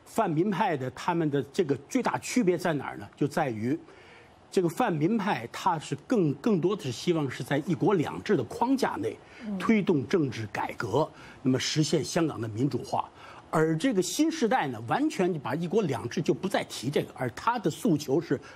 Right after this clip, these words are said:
Speaker 1: 本土自觉，那么实际上也，
Speaker 2: 嗯。
Speaker 1: 也就是要求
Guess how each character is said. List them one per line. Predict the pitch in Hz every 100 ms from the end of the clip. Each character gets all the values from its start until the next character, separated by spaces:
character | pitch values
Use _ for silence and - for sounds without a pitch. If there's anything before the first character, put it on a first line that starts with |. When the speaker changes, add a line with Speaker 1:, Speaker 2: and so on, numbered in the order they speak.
| - -
Speaker 1:
本 | 180 202 269
土 | - 123 -
自 | - 190
觉， | 143 - 202 - - -
那 | 208
么 | 185
实 | 175
际 | 214
上 | 165 143 120
也， |
Speaker 2:
嗯。 | - - - -
Speaker 1:
也 | 143
就 | 139 160
是 | 151
要 | 190
求 | 175 156